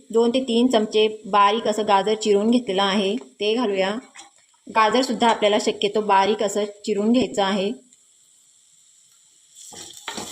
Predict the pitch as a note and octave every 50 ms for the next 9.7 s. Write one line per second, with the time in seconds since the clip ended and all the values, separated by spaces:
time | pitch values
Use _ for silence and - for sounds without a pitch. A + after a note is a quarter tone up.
0 | - - G3+ G3 - G#3 G3+ F#3+ F#3+ G#3 G#3 G3 G3+ - - - - C4+ B3+ B3
1 | A3+ A3 A3+ A#3+ C4+ C4+ A3 G#3+ G#3+ G#3 G#3 G#3+ C4+ C4+ - - - A#3+ A#3 A#3
2 | A#3+ A#3+ A3+ A3 G3 - A#3+ B3 C4 A3+ G#3 G#3 G#3 G#3 G3+ G#3 A3+ A3 G#3+ A3
3 | G#3 G#3 G#3+ A3+ A3 - A#3 A3 G#3+ A3 A#3 A3+ G#3 G#3 G#3+ G#3+ - - - -
4 | G#3 G#3 G#3+ A3+ A#3 A3+ G#3 G3+ G#3+ G#3 - - - - - - - - - -
5 | - - - - - - - - - - - - - - - - - - - -
6 | - - - - - - - - - - - - - - - - - - - -
7 | - - - - - - - - B3+ C4 C#4+ C#4+ C4+ A#3+ A#3 B3 A#3 A3 G#3 G#3
8 | A3+ B3 A#3+ A3 A3 - G#3+ G#3 G#3 - - - F3+ A#3+ G#3 G#3 G3 A3+ A#3 A#3
9 | A#3+ A3 G#3 G#3+ B3+ - G#3+ - - - F#3+ F#3+ G3+